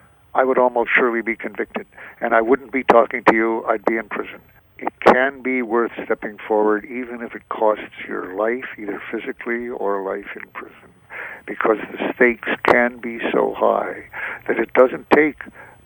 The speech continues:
much probability greater than zero in order to have a chance of changing it. The truth is, telling the truth in a country, big country like ours, an imperial country,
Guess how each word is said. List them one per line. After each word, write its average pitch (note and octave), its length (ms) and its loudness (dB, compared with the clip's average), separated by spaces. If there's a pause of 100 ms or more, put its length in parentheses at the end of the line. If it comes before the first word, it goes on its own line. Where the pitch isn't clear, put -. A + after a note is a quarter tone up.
much G#2+ 160 4 (160)
probability G2+ 760 0
greater G#2 320 4
than G2 160 -2 (100)
zero F#2 460 -2 (320)
in A2+ 140 0
order G2 320 0
to - 60 0
have G#2+ 180 0
a G#2 60 0
chance G2+ 340 2 (100)
of G#2 80 -8 (120)
changing A2 340 0
it. - 120 -14 (480)
The - 80 -16
truth D3+ 460 -4
is, G#2 240 0 (840)
telling D#3 440 6
the D3 80 -2
truth A2+ 400 -2 (180)
in G#2+ 80 -8
a G2+ 60 -8
country, B2 680 -4 (400)
big - 180 -6
country B2+ 420 -2
like A2+ 240 -2
ours, G2+ 400 0
an - 140 -12
imperial A2+ 520 -6
country, - 440 -10